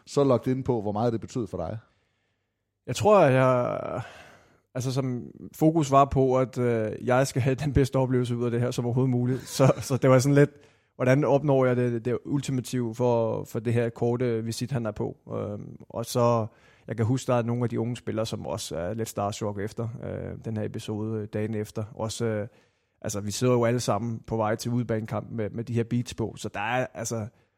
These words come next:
Speaker 2: der er jo lidt, øh, power bag det, det statement, han laver, at når, når du kigger ned igennem den der bus, der, som vi kører, så sidder der bare røde høretelefoner på,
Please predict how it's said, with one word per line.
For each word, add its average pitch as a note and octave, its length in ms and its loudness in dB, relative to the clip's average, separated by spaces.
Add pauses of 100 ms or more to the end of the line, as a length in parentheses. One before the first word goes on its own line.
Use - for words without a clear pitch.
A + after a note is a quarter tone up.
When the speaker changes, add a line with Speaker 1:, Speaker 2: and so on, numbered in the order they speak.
(180)
Speaker 2:
der F#2+ 60 -4
er A2+ 140 4
jo C3 100 6
lidt, - 580 4 (140)
øh, G2+ 280 0 (480)
power A#2+ 320 6
bag A#2+ 280 2
det, A#2 280 -2
det A#2+ 100 -2
statement, A#2 360 -2
han G#2+ 140 -4
laver, A2 260 0
at G#2+ 140 -2
når, A2 280 -6
når A2 140 -8
du A2 60 -6
kigger C3 300 -2
ned B2 100 2
igennem A#2+ 240 -2
den A2+ 140 -2
der A2+ 100 0
bus, A2+ 260 -4
der, G2+ 240 -6
som A2 220 -8
vi A2 60 -6
kører, A2 260 -4
så A2+ 160 -10
sidder A#2+ 200 -2
der A#2 60 -2
bare A#2+ 180 0
røde A#2+ 280 0
høretelefoner A2+ 580 -2
på, A2 280 -4